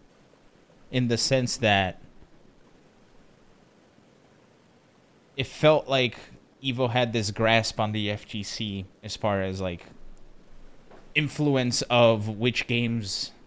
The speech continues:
were going to be big and which games weren't. And this is seemingly, I say. I'm not saying this was exactly matter of fact. And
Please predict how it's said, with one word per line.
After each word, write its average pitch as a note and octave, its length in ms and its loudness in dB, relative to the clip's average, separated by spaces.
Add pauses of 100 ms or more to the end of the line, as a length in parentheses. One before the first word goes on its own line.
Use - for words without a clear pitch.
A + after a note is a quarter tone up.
(300)
were A#2 100 -2
going A2 320 0
to G#2 60 -4
be G#2 140 -4
big G2+ 360 -4
and G2+ 160 -8
which G2 220 -10
games F2+ 300 -10
weren't. E2+ 220 -12 (560)
And C3 140 -4
this D#3 180 2
is C#3+ 120 0
seemingly, F#2 640 -2
I E2 100 -10
say. - 440 -14 (440)
I'm F2+ 80 -10
not G2 160 -8
saying G2 240 -6
this F#2 180 -8
was F2 140 -10
exactly F2 460 -10
matter E2+ 260 -10
of D2 80 -18
fact. - 340 -16 (1040)
And C3 500 4